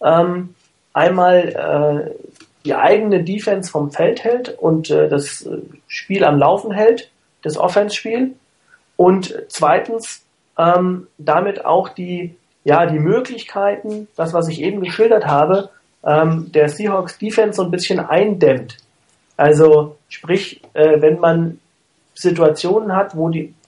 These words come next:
wo die Plays länger dauern, dann haben die Seahawks immer wieder die Möglichkeit, durch gute Reaktionen, schnelle Reaktionen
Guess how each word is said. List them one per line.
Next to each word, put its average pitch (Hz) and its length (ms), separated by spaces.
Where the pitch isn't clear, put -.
wo 156 140
die 165 120
Plays 180 380
länger 185 340
dauern, 175 480
dann 180 360
haben 180 320
die 180 120
Seahawks 202 800
immer 208 320
wieder 196 220
die 175 100
Möglichkeit, 180 720
durch 151 240
gute 214 280
Reaktionen, 175 600
schnelle 175 340
Reaktionen 175 800